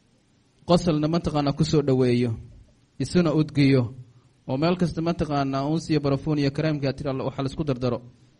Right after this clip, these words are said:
Intii baan isticmaalo. So isagana sidoo kale lagama rabo.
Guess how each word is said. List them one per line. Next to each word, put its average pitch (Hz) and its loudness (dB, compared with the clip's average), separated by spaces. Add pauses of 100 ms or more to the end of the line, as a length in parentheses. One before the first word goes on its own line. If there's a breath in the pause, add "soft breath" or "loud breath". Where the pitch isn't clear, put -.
(120)
Intii 180 2
baan 156 2
isticmaalo. 127 -2 (1000 soft breath)
So 151 0
isagana 180 0
sidoo 175 0
kale 151 -2
lagama 147 -2
rabo. 117 -2